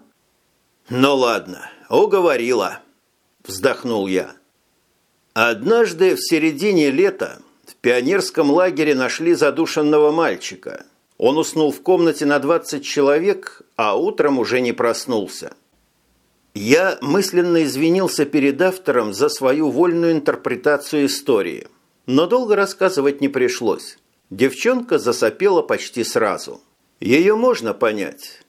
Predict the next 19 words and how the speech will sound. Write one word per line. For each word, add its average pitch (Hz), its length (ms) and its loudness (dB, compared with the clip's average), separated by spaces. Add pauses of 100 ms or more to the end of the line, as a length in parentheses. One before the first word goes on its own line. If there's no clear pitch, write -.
(260)
Столько 214 680 0
дней 135 560 0
она 117 200 0
жила 113 400 2
одна 160 540 -4
в - 80 -20
постоянном 151 800 -2
психологическом 110 1040 -2
напряжении. 104 920 -2 (380)
А 117 200 2
сегодня 175 500 2
вообще 151 560 0 (100)
элиту 139 440 2
вживую 120 500 2
увидела. 110 800 0 (300)
Плюс 165 280 0
со 185 140 2
мной 135 260 2
познакомилась. 120 1080 -2